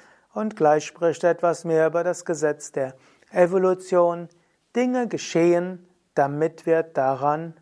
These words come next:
wachsen. Bevor Patanjali aber über die weiteren Gesetze spricht und etwas mehr spricht über das Gesetz der Evolution,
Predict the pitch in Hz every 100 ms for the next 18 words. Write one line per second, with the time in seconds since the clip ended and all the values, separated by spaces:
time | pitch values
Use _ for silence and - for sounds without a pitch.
0 | _ _ - 135 139 139 - - 127 127
1 | - _ _ _ _ _ _ _ _ _
2 | _ _ _ _ 208 202 - - 247 254
3 | 190 160 - 160 165 175 180 175 160 156
4 | 147 160 175 170 151 156 226 - _ _
5 | 175 165 151 139 139 135 127 123 123 175
6 | 202 208 208 208 202 202 202 196 - 196
7 | 196 - 190 185 180 - - _ - -
8 | 185 214 - - 151 139 147 131 - 143
9 | 160 160 - 170 160 156 151 135 156 147
10 | 156 - - 156 160 175 202 202 202 214
11 | 196 196